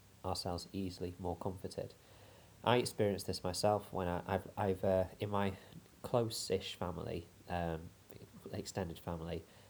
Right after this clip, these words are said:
I have experienced loss twice in my life so far. And the first time I did that, I didn't really have a testimony for myself. I didn't really know for surety the, the truth of the gospel. And I found that, that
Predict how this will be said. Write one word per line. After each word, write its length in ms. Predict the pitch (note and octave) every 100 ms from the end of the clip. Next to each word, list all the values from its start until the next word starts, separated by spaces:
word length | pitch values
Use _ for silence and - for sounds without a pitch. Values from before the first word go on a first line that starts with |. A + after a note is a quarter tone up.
| -
I 120 | G2
have 180 | F2+ F#2+
experienced 480 | G2+ - F#2 F2+ -
loss 180 | F2 D#2+
twice 440 | - G#2+ F2 -
in 80 | F2+
my 100 | E2+
life 240 | F2 E2+
so 220 | - E2+ E2
far. 280 | E2+ E2+ F2 - - -
And 80 | G2
the 60 | G2
first 320 | C#3 C#3+ -
time 120 | F#2+
I 60 | F2
did 220 | E2 -
that, 340 | E2 E2 - -
I 80 | G2+
didn't 220 | B2+ G#2+
really 200 | G#2 G2
have 140 | F2
a 40 | F2
testimony 460 | F#2+ - - F2
for 140 | - F2
myself. 420 | E2 - D#2+ F2 -
I 120 | F#2+
didn't 180 | A#2+ G#2
really 480 | F#2+ G2+ G2 F2+ - - - - - - - - - - - - F#2+
know 220 | G2 G2+
for 120 | G2+
surety 640 | - G2+ F#2+ F#2 F#2 E2
the, 300 | - - -
the 40 | G2
truth 400 | - F#2+ F2+ -
of 100 | F2 - -
the 60 |
gospel. 440 | F#2+ G#2+ - - F2 - - - - - - - - - -
And 100 | A2
I 140 | A2
found 300 | A2 G#2 F#2
that, 320 | F2 - - - - -
that 280 | F#2 F2